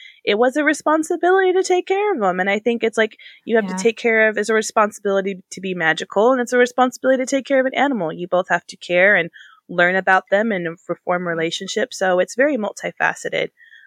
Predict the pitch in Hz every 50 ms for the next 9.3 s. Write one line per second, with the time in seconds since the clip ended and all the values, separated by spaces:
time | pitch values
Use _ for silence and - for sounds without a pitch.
0 | _ - 202 202 202 208 208 - 254 262 247 302 294 - 302 254 214 220 214 208
1 | 185 170 165 160 165 - - - - - - - - - - _ _ _ _ _
2 | _ _ _ _ - 202 202 196 196 190 180 - - 180 185 196 202 202 196 196
3 | - 196 196 - 220 220 - - 214 190 185 - 196 180 180 175 165 - - 170
4 | 170 170 165 156 165 160 151 - - _ _ _ _ _ _ _ _ _ _ _
5 | _ _ _ _ - - - - - 175 165 - - 160 160 160 151 156 165 170
6 | 185 - _ _ _ - 175 170 160 143 - - - - 143 135 147 147 151 180
7 | - - - - - - - - - - _ - - - - _ - - - 185
8 | 180 - - - - 180 170 262 269 269 262 262 254 156 160 165 170 - 160 160
9 | 160 165 170 - -